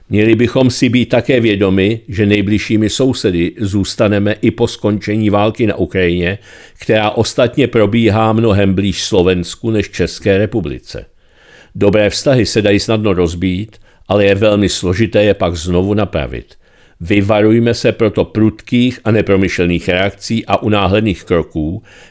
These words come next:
které v důsledku poškozují obě strany. V pondělí jedenáctého března budu v Bratislavě na dlouho připravovaném setkání s předsedou vlády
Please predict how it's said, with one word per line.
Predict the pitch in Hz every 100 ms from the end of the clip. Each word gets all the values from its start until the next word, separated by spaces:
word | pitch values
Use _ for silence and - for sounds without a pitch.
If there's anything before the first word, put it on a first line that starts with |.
| -
které | - 107 98
v | 92
důsledku | 113 - 135 123 -
poškozují | - - - 120 101 110 107
obě | 107 90 98
strany. | 95 - 82 67 57 - _ _ _ _ _ _ _ _
V | - -
pondělí | 123 131 117 92
jedenáctého | 90 92 104 104 101 - 90
března | 82 92 82 90 92 113
budu | - 113 113 95
v | 78
Bratislavě | 92 87 110 - 120 110 117
na | 101
dlouho | 80 95 104 98
připravovaném | 123 - 90 92 101 101 82 82
setkání | - 90 - 104 101 98
s | 98
předsedou | - 92 - 87 78
vlády | 73 87 92 98